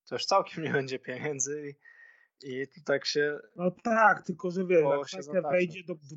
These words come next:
Speaker 2: do pucharów z siódmego miejsca, e, to, to będzie grało w fa-, będzie grało w tych kwalifikacjach. I zaś, e, przy takiej grze, jaką, jak, jaką widzimy przez ostatnie pół roku, no to Schalke może odpaść nawet z jakimiś,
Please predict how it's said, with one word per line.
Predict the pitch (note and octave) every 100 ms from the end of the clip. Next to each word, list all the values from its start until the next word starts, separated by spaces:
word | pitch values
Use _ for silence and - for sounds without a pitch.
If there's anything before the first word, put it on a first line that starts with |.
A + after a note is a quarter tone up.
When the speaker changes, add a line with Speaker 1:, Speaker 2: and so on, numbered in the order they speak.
| -
Speaker 2:
do | E3+
pucharów | D#3 D#3 F3 F3 -
z |
siódmego | E3+ D#3+ D#3
miejsca, | D#3 C3+ - C3+ - _ _ _ _ _ - - _ -
e, | C#3 C3+ C3+ C3+
to, | E3
to | D#3+ E3 D#3 D#3+ D#3 D#3+ D#3 D#3
będzie | D#3 D#3
grało | D#3 D#3 D#3+
w | D#3
fa-, | E3 D#3
będzie | D#3 C#3+
grało | C#3 D3 D3
w |
tych | -
kwalifikacjach. | - D#3+ C#3 D#3 C#3 C3+ A2+ - _ _ _ _
I | B2+
zaś, | B2+ F3 G#3 - - _ F3+
e, | E3 D#3 D#3 D#3+ D#3+ E3+ _ _ _ _
przy | - -
takiej | F#3 - G#3
grze, | D#3 E3+
jaką, | D3+ C#3 C#3+
jak, | D3+ C#3+
jaką | D3+ C#3 D3+
widzimy | C#3+ C#3+ C#3+ C#3+ C3+ C3+ C3 _ _ _ _ _
przez | - D3
ostatnie | D3 - D#3 D#3+
pół | E3+ D#3+
roku, | B2+ - D3
no | D3+
to | D#3+ F#3
Schalke | F#3 E3+ F#3+
może | F3+ F#3
odpaść | F3+ G3 F3+
nawet | F#3 F#3
z |
jakimiś, | F3+ - F#3+ F#3+ F#3 - - -